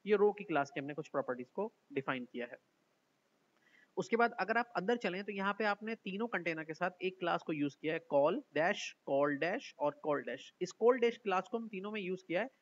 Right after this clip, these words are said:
लेकिन उसके साथ साथ हमने उसके आगे कुछ numbers को change किया, Three, six and three। भाई, ये क्यों किया है, इसको देखते हैं। यहाँ पर हमने call dash की क्लास को define किया है इस तरीके से, class static equal to, यहाँ पे हमने इसको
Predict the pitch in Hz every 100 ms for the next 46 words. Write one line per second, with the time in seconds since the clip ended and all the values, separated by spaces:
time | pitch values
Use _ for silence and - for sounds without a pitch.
0 | _ - 139 185 196 139 156 - 196 185
1 | 175 214 180 165 196 - 175 156 196 214
2 | 160 156 185 180 160 131 123 139 - _
3 | 156 165 175 175 _ _ _ _ _ _
4 | _ - 165 170 - - - 151 156 143
5 | 120 - - 214 208 196 - 208 170 135
6 | 135 127 120 - - - _ _ - 180
7 | 220 247 254 240 254 - - 202 233 208
8 | 196 - 175 151 156 196 156 135 143 139
9 | 135 139 165 269 _ _ 190 - 151 131
10 | 147 - 240 _ 156 139 185 - - -
11 | - 156 160 220 - 202 - 135 127 196
12 | 262 - _ _ 151 156 151 160 151 151
13 | -